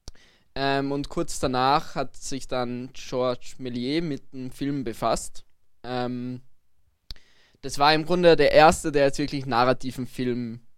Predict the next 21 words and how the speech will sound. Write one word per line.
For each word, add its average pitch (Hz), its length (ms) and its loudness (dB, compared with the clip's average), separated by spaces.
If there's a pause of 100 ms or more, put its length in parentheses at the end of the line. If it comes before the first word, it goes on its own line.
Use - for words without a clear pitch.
(140)
gedreht 131 440 0
hat. - 260 2 (360)
Es 120 200 -8
war 117 100 0
ein 113 100 -2
Zauberer 143 440 6
aus 139 160 4
der 113 100 -8
Theaterwelt. 135 800 0 (220)
Seine 123 320 -4
Filme 151 280 -2
sind 139 180 -2
auch 120 200 2
sehr 127 420 0
theaterhaft, 117 720 -2
mehr 120 180 -2
so 123 100 -2
ein 117 140 0
Abfilmen 147 600 -4
von 127 180 -8
Bühnen. 180 400 -8